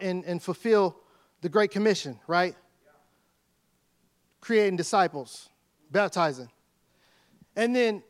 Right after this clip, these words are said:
Pastor Chancey and Miss Holly prayed for the children so that they could go out and reach. And sh-, he named it off in the prayer, the Jerusalem and, and all of them and to the ends of the earth. That stuck out to me, and I was like, "Wow, listen to that.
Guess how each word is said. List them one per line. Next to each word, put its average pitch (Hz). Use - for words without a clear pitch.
Pastor 226
Chancey 240
and 220
Miss 220
Holly 226
prayed 233
for 226
the 202
children 226
so -
that 202
they 220
could 226
go 240
out 208
and 196
reach. -
And 175
sh-, -
he 208
named 208
it 202
off 196
in 208
the 185
prayer, 190
the 165
Jerusalem 165
and, 139
and 143
all 175
of 170
them 160
and 151
to 190
the 170
ends 185
of 170
the 175
earth. 170
That 247
stuck 262
out 247
to 240
me, 214
and 214
I 214
was 190
like, 165
"Wow, 170
listen 185
to 156
that. 135